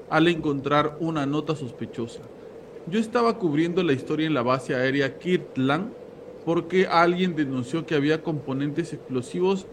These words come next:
en el agua del valle y fui a la base porque lo único, porque el único lugar de donde estos explosivos podrían proceder es de allí. Es uno de los libros de un despistado funcionario,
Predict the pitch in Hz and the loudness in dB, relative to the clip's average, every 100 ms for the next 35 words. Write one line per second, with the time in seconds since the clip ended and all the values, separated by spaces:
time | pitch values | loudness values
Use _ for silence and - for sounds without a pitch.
0 | - 143 131 123 127 147 156 160 135 123 | -2 0 0 0 2 2 2 0 0 2
1 | 156 147 107 - - - - - - 170 | 2 0 -2 -12 -16 -18 -18 -14 -6 -6
2 | - 214 226 196 156 165 - 196 - 151 | -2 2 4 4 6 4 4 -2 -2 -2
3 | 135 127 120 127 165 180 170 180 180 - | 0 0 2 0 -2 -4 -2 -2 0 -4
4 | - - - 143 139 143 175 185 170 135 | -10 -10 -4 -2 0 0 0 0 0 2
5 | 131 147 151 135 127 120 135 - 160 - | 2 2 2 0 2 0 0 -2 -10 -6
6 | 127 120 151 147 147 151 - 120 107 117 | -6 -4 -2 0 -2 -4 -4 -2 0 0
7 | 143 156 151 147 131 117 139 - - 156 | 0 0 -2 -4 -2 0 0 -2 -4 -4
8 | 143 131 104 107 123 113 - - - - | -2 0 0 -2 -4 -6 -10 -16 -18 -18
9 | - - - 180 190 220 214 214 185 147 | -18 -18 0 2 2 0 -2 0 2 2
10 | 147 185 185 190 156 139 135 151 180 180 | 2 0 2 0 0 2 2 2 0 -4
11 | 147 143 139 - 131 156 156 160 156 143 | -4 -2 -2 -6 -4 0 0 0 -4 -4
12 | 139 131 147 147 143 156 180 | -4 -2 0 2 2 0 0